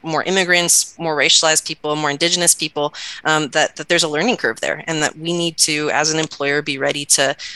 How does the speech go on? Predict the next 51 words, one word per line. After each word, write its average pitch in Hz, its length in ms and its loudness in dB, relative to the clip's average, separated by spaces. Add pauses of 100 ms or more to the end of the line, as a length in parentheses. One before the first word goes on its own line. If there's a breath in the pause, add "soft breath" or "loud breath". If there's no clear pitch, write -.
(120)
um, 143 260 2
to, 131 480 2
to - 140 2
be 151 160 -4
there 156 180 2
and 151 100 0
to 156 80 -2
support - 540 0
folks - 480 2
as, - 200 4
as 143 300 0
they 147 240 -2
learn 156 280 0
the 160 120 -2
intricacies 151 720 2
of, 147 220 -2
of 147 120 -2
a 147 80 -6
municipal 143 380 0
government. 127 400 -4 (420 loud breath)
Um, 156 320 2
so, 185 320 4
so - 140 6
I'll, 208 300 4
I'll 226 140 6
say 226 200 6
that, 135 240 4
but, 160 140 -2 (100)
but 160 160 -4 (100)
I, 160 140 0
I 180 60 2
think 180 240 -2
that, - 200 -2 (180)
you 160 120 -2
know, 131 140 -2
it's 156 200 2
not 160 520 4
unique 165 380 -6
to 156 180 2
the 156 80 -2
position. 175 440 2
It's 151 160 -2
not 156 160 -2
unique 160 320 -6
to 151 200 4
the 156 100 -2
sector. - 360 2
It's - 160 2
not 151 200 0
unique 156 320 -6
to, 147 280 4